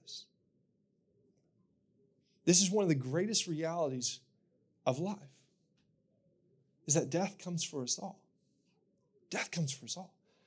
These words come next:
And what we find throughout, throughout the church world is that if you go back about thirty years,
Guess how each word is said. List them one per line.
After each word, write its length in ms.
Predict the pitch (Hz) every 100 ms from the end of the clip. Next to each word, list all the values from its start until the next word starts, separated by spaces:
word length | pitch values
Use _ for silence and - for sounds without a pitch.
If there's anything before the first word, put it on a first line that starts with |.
| _ _ _ _ _ - - _ _ _ _ -
And 100 | 160
what 120 | 214
we 120 | 233
find 440 | 202 - 226 247 240
throughout, 520 | 202 190 190 175 - - _ -
throughout 440 | - 190 202 139
the 100 | 147
church 560 | 135 - 220 175 156 -
world 280 | 135 147 151
is 120 | 147
that 220 | 160 -
if 160 | 143 180
you 100 | 156
go 180 | 220
back 260 | 240 226 214
about 360 | 208 180 143 -
thirty 260 | 208 190
years, 680 | 170 147 208 170 135 135